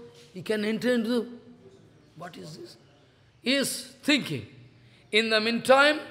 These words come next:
wife coming out, even he cannot understand, "This is my wife." But the wife was very poor, like old man. Very poor, torn clothes. It's like queen. Who is she?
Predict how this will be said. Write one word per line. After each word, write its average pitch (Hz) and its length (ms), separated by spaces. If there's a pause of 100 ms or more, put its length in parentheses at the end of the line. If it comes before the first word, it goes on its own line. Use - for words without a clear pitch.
(540)
wife 208 380 (640)
coming 208 320
out, 262 580 (340)
even 262 320
he 226 180
cannot 233 360
understand, 220 520
"This 190 180
is 220 100
my 208 160
wife." 165 340 (720)
But 269 180
the 302 80
wife 330 300
was 330 160
very 330 240
poor, 277 920 (260)
like 294 200
old 302 260
man. 143 240 (880)
Very 330 380
poor, 175 600
torn 302 360
clothes. 202 440 (1000)
It's 262 120
like 285 280
queen. 262 580 (500)
Who 277 120
is 294 200
she? 170 160